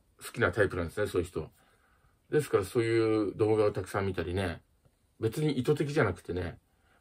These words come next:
好んで見てますね。今もそうだけど。面白おかしくね、笑ったりね。うん。だからあんまりね、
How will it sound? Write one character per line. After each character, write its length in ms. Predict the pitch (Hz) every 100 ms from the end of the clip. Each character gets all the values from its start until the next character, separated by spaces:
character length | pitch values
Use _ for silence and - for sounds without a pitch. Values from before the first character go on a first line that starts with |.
| _
好 240 | - 165 170
ん 40 |
で 80 | 113
見 100 | 95
て 100 | 87
ま 120 | 87
す 180 | - -
ね。 240 | 95 85 - _ -
今 160 | 147 156
も 120 | -
そ 120 | 101
う 40 |
だ 80 | 85
け 80 | 82
ど。 160 | 80 - _ _ _ _ _ _ _ _ _ - - -
面 180 | 107 101
白 200 | 107 101
お 40 |
か 120 | 110
し 80 | -
く 80 | -
ね、 100 | 95
笑 160 | 92
っ 40 | 92
た 100 | 90
り 100 | 85
ね。 220 | 85 76 _ _ _ _ _ -
う 80 | 92
ん。 320 | 90 78 -
だ 100 | -
か 60 | 131
ら 100 | 104
あ 20 |
ん 160 | 165 185
ま 60 |
り 100 | 185
ね、 360 | 185 160 98